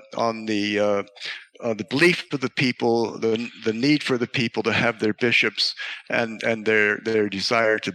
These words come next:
believe in them. Uh, and even the, uh, house arrest of these two bishops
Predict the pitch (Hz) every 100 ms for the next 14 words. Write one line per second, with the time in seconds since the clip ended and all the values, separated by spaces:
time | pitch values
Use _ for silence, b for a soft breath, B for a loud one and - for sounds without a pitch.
0 | - 110 127 120 104 98 95 98 90 -
1 | B B B - - 101 101 98 - 120
2 | 120 131 175 160 139 123 120 117 110 104
3 | 104 113 - - - 120 151 151 117 107
4 | 110 107 127 107 113 104 - 110 117 123
5 | - - -